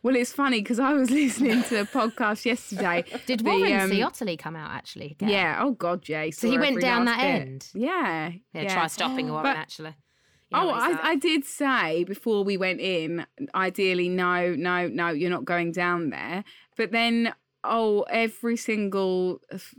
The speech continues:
Speaker 1: bit of
Speaker 2: <laughs>
Speaker 1: dignity was out of the window when I gave birth. And
Speaker 2: <laughs>
Speaker 1: thirty-six hours later, I didn't even know what I was doing, let alone what Warren was doing. He, he,
Speaker 2: Yeah, you, you had
Speaker 1: yeah.
Speaker 2: the worst one out of all of our girls
Speaker 1: Well, it
Speaker 2: so
Speaker 1: wasn't
Speaker 2: far,
Speaker 1: that,
Speaker 2: didn't you?
Speaker 1: it wasn't even about how bad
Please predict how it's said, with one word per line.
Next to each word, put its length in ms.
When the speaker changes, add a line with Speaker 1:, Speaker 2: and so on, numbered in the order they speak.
Speaker 1:
bit 220
of 320
Speaker 2:
<laughs> 40
Speaker 1:
dignity 800
was 540
out 320
of 80
the 80
window 520
when 180
I 100
gave 220
birth. 320
And 120
Speaker 2:
<laughs> 440
Speaker 1:
thirty-six 600
hours 240
later, 320
I 80
didn't 220
even 260
know 140
what 160
I 120
was 120
doing, 240
let 160
alone 300
what 120
Warren 340
was 120
doing. 400
He, 340
he, 140
Speaker 2:
Yeah, 160
you, 260
you 200
had 140
Speaker 1:
yeah. 240
Speaker 2:
the 60
worst 200
one 160
out 120
of 100
all 100
of 80
our 100
girls 180
Speaker 1:
Well, 120
it 40
Speaker 2:
so 40
Speaker 1:
wasn't 300
Speaker 2:
far, 80
Speaker 1:
that, 180
Speaker 2:
didn't 100
you? 80
Speaker 1:
it 40
wasn't 280
even 220
about 260
how 280
bad 460